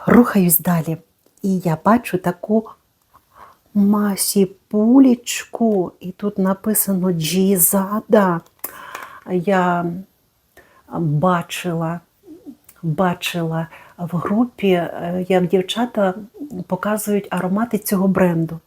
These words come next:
Абсолютно незнайома. Що тут? Амбасадора for Women. Парфумована вода Амбасадора. Я зараз відкрию, покажу вам. Це ось такий тревел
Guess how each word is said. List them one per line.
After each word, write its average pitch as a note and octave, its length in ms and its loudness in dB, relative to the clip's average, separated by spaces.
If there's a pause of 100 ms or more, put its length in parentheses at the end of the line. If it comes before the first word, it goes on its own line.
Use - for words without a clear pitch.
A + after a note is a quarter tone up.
Абсолютно G3+ 640 2
незнайома. F#3+ 640 4
Що - 280 -2
тут? G#3 360 -4 (1700)
Амбасадора G3 1300 4 (960)
for F#3 280 4
Women. F3 580 4 (200)
Парфумована G#3 760 4
вода F3 480 4 (160)
Амбасадора. F3+ 1400 0 (680)
Я E3+ 100 -4
зараз F3 440 -4
відкрию, G#3 720 4
покажу F#3 880 -4
вам. E3+ 320 0 (1600)
Це F#3+ 120 2
ось F#3 160 0
такий F3+ 340 -2
тревел F3+ 800 0